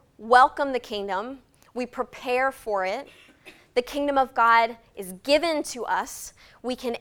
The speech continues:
enter it. We seek the kingdom. We make room for the kingdom.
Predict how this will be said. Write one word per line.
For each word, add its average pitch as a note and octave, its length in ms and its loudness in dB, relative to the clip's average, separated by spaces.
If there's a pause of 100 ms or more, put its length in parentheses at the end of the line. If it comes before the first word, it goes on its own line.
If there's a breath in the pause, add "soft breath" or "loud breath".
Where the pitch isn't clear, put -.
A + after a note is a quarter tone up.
(140)
enter C4 440 0
it. G3 320 -4 (380 soft breath)
We A#3+ 160 -4
seek - 680 -6
the B3 80 -2
kingdom. G#3+ 460 -6
We A3 140 -6
make G#3 280 -6
room D4 400 0
for C4+ 180 -2
the A#3 100 -4
kingdom. G3+ 600 -4